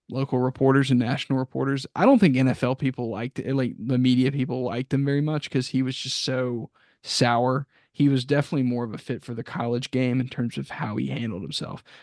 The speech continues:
But he was very Belichick-like in terms of he didn't like giving access to anybody. He just was more of a dick about it than Belichick. Belichick just didn't say anything. Nick was just mean about it.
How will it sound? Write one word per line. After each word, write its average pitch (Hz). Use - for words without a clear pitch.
But 381
he 359
was 247
very 220
Belichick-like 131
in 131
terms 139
of 127
he -
didn't 147
like 143
giving 139
access 123
to -
anybody. 95
He 139
just 131
was -
more 135
of 123
a 123
dick -
about 120
it 113
than 113
Belichick. 104
Belichick 135
just -
didn't 131
say 131
anything. 110
Nick 123
was 123
just -
mean 120
about 73
it. -